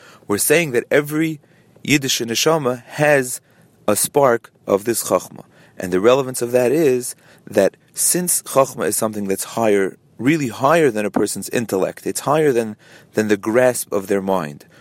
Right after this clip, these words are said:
So that means that every Yiddish neshama has in it a spark from Hashem that's higher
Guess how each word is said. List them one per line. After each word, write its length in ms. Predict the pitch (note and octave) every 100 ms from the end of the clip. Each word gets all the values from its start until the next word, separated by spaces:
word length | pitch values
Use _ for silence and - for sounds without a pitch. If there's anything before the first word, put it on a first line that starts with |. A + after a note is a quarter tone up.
| - -
So 160 | -
that 160 | G#2+ E2+
means 360 | G#2+ E3+ C3+ A2
that 140 | G#2 -
every 500 | C#3+ D3+ E3 D#3+ -
Yiddish 400 | B2 C3+ B2+ B2
neshama 580 | A2 G#2+ - A#2 E2+ G1+ _ _ _
has 300 | - B2+ C3+
in 80 | C#3
it 140 | A2+ -
a 60 | G#2+
spark 640 | - - C#3 D3+ D#3 - -
from 280 | - C3+ B2
Hashem 540 | A2+ - A#2+ C3+ G3 _ _ - - -
that's 240 | G#2 -
higher 640 | - - D#3 E3+ C#3+ C#3